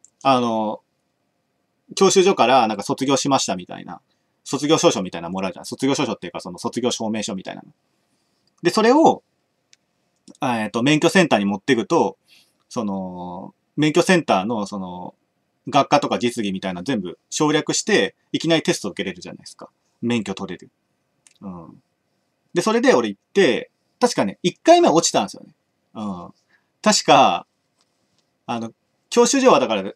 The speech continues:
全て一発クリアだったんだけど、免許の、その、免許センターでは確か一回落ちたんだけど、<coughs> 一回落ちたんだけど、で、もう一回すぐ行ったら、あの、二回目で受かった。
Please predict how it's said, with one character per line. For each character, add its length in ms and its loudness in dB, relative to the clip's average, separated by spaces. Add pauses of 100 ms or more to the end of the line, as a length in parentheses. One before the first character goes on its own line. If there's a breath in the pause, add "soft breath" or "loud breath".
全 340 0
て 100 -2
一 140 -4
発 180 -4
ク 80 -2
リ 80 4
ア 40 4
だ 80 0
っ 40 -20
た 100 -6
ん 40 -8
だ 100 -12
け 80 -12
ど、 320 -12 (840)
免 320 4
許 180 0
の、 300 0
そ 180 -12
の、 540 -12 (1080)
免 180 2
許 100 2
セ 140 4
ン 80 2
タ 100 2
ー 40 2
で 40 2
は 60 -6
確 180 -2
か 100 0
一 200 -8
回 120 2
落 140 -2
ち 40 -10
た 100 2
ん 60 -4
だ 100 -10
け 80 -16
ど、 60 -20 (200)
<coughs> 180 0
一 120 -4
回 180 0
落 100 -2
ち 40 -8
た 100 2
ん 40 -4
だ 100 -8
け 80 -10
ど、 280 -8 (340)
で、 80 0
も 100 4
う 20 0
一 60 -6
回 160 2
す 120 -4
ぐ 100 4
行 100 0
っ 20 -20
た 140 -4
ら、 340 -2 (400)
あ 200 0
の、 100 -4
二 100 -2
回 160 2
目 80 0
で 80 -2
受 400 -12
か 60 -8
っ 120 -12
た。 300 -16